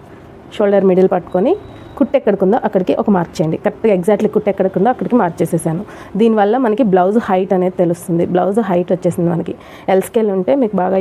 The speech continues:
యూజ్ అవుతుంది స్ట్రైట్ లైన్స్ రావడానికి. ఎల్ స్కేల్ హెల్ప్తో ఆ మార్కింగ్తో ఒక లైన్ గీసేయండి. మళ్ళీ హాఫ్ ఇంచ్ పైకి ఒక లైన్ గీసేయండి. ఈ హాఫ్ ఇంచ్ లైన్ ఎందుకంటే షోల్డర్ ఖర్చులకి, ఓకేనా? ఇది నడుం ఖర్చులకి,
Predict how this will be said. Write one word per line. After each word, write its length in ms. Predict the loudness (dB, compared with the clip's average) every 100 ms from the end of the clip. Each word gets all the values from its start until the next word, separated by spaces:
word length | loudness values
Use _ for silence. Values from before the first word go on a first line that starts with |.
| 0
యూజ్ 140 | 0 0
అవుతుంది 340 | 0 0 0 -2 -8 -20 -20 -20 -4
స్ట్రైట్ 280 | -2 2 2
లైన్స్ 180 | 2 0
రావడానికి. 420 | 0 0 -2 -6 -12 -16 -20 -20 -20 -20 -8 0
ఎల్ 100 | 0
స్కేల్ 200 | 0 0 2
హెల్ప్తో 220 | 2 0
ఆ 20 | 2
మార్కింగ్తో 380 | 0 0 0 0
ఒక 80 | 0 0
లైన్ 140 | 0
గీసేయండి. 380 | -2 -2 0 0 -2 -6 -20 -4 0
మళ్ళీ 160 | 2 2
హాఫ్ 160 | 2 0
ఇంచ్ 140 | 0
పైకి 220 | 0 2 2
ఒక 80 | 2 0
లైన్ 140 | 0
గీసేయండి. 380 | -2 -2 -2 -4 -8 -16 -20 -20 -20 -20 -12 -2
ఈ 40 | 2
హాఫ్ 160 | 2 2
ఇంచ్ 140 | 2 2
లైన్ 140 | 2 2
ఎందుకంటే 320 | 2 2 0 0
షోల్డర్ 280 | 0 0 0
ఖర్చులకి, 400 | -2 -2 -4 -6 -12 -16 -20 -20 -14 -4
ఓకేనా? 220 | 2 4
ఇది 100 | 4 4
నడుం 180 | 2 0
ఖర్చులకి, 320 | 0 0 2